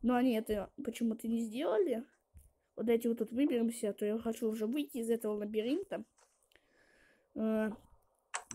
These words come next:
еще они обещали, что уберут дверь внизу одну.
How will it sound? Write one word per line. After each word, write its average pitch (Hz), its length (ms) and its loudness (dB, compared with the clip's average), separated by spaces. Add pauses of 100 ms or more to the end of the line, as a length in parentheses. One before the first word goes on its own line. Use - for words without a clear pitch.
(200)
еще 302 220 -2
они 440 160 0
обещали, 269 600 4
что 247 580 4 (180)
уберут 233 480 0
дверь 226 380 2
внизу 220 400 2
одну. 190 360 -2